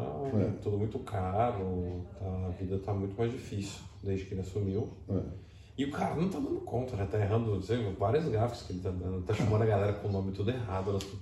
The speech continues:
Speaker 2: nas conferências.
Speaker 1: Eu nem vejo nada dele, nem vou atrás dessas coisas dele, porque ele me dá pena, né?
Speaker 2: Nossa,
Speaker 1: Primeiro de tudo.
Speaker 2: imagina, esse cara deve tá capengando, tomando remédio que nem louco pra sobreviver essa rotina, velho.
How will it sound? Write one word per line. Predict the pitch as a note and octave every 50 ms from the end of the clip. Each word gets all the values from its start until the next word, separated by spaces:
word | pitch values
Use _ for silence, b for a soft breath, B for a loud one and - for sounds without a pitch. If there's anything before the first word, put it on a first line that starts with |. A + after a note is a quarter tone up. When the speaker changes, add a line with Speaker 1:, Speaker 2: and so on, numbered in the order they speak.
| -
Speaker 2:
nas | - F2+ -
conferências. | - - G2 - A2 G2 F2+ F#2 F2+ F2+ F#2 G2+ G#2+ G#2+ G2+ G2 - - - -
Speaker 1:
Eu | - B2
nem | B2 B2 C3 C#3 F#3 G#3 D#3
vejo | A2 - A#2+ B2+ D#3 F#3+ F3+ B2 G2+ G2 G2 F#2
nada | F#2 G2 G#2+ A#2+ C3+ C3 A#2+ G2+ G2 F2+ F2
dele, | F2 F2 F#2+ F#2+ G2 A2 B2+ B2+ G#2+ F#2 F2
nem | F2+ G2+ B2+ B2+
vou | B2 C3 C#3+
atrás | C#3+ - - A2 G2 G2+ A2+ C3+ C3 A2
dessas | G2+ F#2+ F#2 F#2+ F#2+ -
coisas | - - F#2+ F#2+ G2 G2+ G2 F#2 F2+ F2
dele, | F2+ F2+ G2 G#2+ A2+
porque | G#2+ - -
ele | F#2 F2+ F#2
me | F#2 F2
dá | F#2 F#2+ G2
pena, | F#2+ - F#2+ F#2+ G2+ B2+ C#3 C3 G#2 F2 E2 - - - -
né? | F#2 F2+ E2+
Speaker 2:
Nossa, | - - G2+ G2 G2 F#2+ F#2+ F#2 F#2 F2+
Speaker 1:
Primeiro | F2 F2+
de | F2+
tudo. | G2+ G2
Speaker 2:
imagina, | F#2+ G2 G2+ A2+ C3 C#3+ D#3 - -
esse | - - - -
cara | - G#2+ G2+ A2+
deve | A2 A#2 -
tá | - -
capengando, | - - - B2 - - C3 C#3 D3 C#3 A#2+ A2 A2+ C3 C#3 C#3+ C#3+ C3 - - -
tomando | - A#2 B2+ C#3 C#3+
remédio | C3 C3 A#2+ A#2 A#2+ B2+ B2+ C3 C3+ B2
que | - B2+
nem | B2 C#3 E3 F3
louco | D#3 D3 C#3 -
pra | - D3
sobreviver | - C3+ B2+ B2 B2 B2 A#2 G#2+ G#2+ G#2+
essa | G#2+ - G#2+
rotina, | G#2 G#2 F#2+ - - G2 F#2 F#2 A2
velho. | A#2 A2+ G2